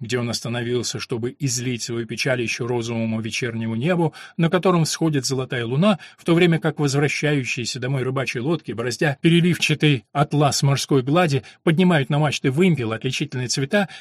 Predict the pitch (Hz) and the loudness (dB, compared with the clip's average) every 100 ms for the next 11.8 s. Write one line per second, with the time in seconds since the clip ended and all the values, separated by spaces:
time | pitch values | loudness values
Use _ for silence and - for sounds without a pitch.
0 | - 196 226 214 233 202 214 - - 226 | -4 4 4 4 0 2 2 2 2 4
1 | 196 180 190 208 190 175 147 185 165 110 | 6 6 6 6 4 4 4 4 4 0
2 | 95 _ _ - - 180 226 175 151 160 | -8 _ _ -6 2 4 4 4 4 4
3 | 143 160 151 143 135 123 - 160 202 180 | 4 4 2 2 -2 -2 0 2 2 2
4 | 180 170 185 143 - 117 117 - 131 131 | 2 4 4 2 -2 -4 -4 -4 -2 -2
5 | 120 147 147 - 127 - 127 - - - | 0 2 2 0 -4 -6 -10 -16 -8 2
6 | 202 220 220 202 190 180 180 160 - 127 | 4 8 6 4 0 0 0 0 0 -4
7 | 123 156 139 - 120 - 139 131 117 110 | -2 0 -2 -2 -6 -6 -4 -4 -4 -4
8 | 127 151 - - - _ - 117 160 151 | -2 -2 -4 -10 -20 _ -8 0 2 2
9 | 147 - 143 143 151 117 151 156 156 - | -2 -2 2 4 2 2 -2 0 0 0
10 | 135 - 135 147 127 - 127 135 151 143 | -2 -2 -2 0 -2 -4 -6 -6 -6 -4
11 | 143 151 170 180 202 160 101 | -4 -6 -8 -8 -8 -10 -14